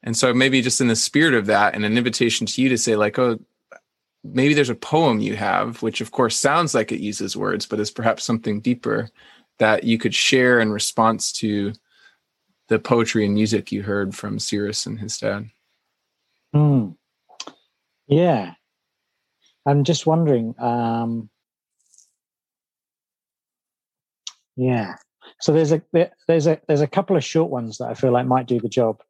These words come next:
Speaker 2: There's another one where, that I wrote about that's a, a bit more playful about poetry specifically, but there's a couple of short ones that I feel like might, might kind of do that much more gracefully in terms of what you've asked for.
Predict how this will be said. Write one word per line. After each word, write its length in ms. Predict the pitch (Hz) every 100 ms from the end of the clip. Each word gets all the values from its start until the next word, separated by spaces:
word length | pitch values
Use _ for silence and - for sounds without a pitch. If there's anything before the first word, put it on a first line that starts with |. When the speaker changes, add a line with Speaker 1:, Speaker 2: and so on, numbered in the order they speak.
| _ -
Speaker 2:
There's 140 | 139
another 240 | 170 202
one 140 | 170 143
where, 120 | 147
that 220 | 131 139
I 180 | 127 123 123
wrote 240 | 135 139
about 300 | 117 123 120 _ -
that's 180 | 143 160
a, 60 | 143
a 140 | 131
bit 140 | 139 143
more 120 | 123
playful 460 | - 135 131 113
about 360 | 113 131 127 -
poetry 420 | - 127 110 110
specifically, 500 | - 104 - 117 104
but 180 | 110 120 - - - -
there's 120 | 139
a 60 |
couple 220 | 156 196 175
of 60 |
short 180 | - 165
ones 180 | 131 120
that 100 | 135
I 40 |
feel 200 | - 131
like 120 | 131
might, 260 | 135 131 135 _ _ _ _ _ _ _ _ _ _ _ 156
might 280 | 147 160
kind 180 | - 139
of 80 | 123
do 160 | 131 127
that 220 | 120 - _ 139
much 280 | 135 147
more 100 | 139 120
gracefully 460 | 127 127 - 110
in 100 | 107
terms 240 | 104 120 110
of 60 |
what 100 | 117
you've 100 | 107
asked 240 | 110 113 -
for. 200 | 104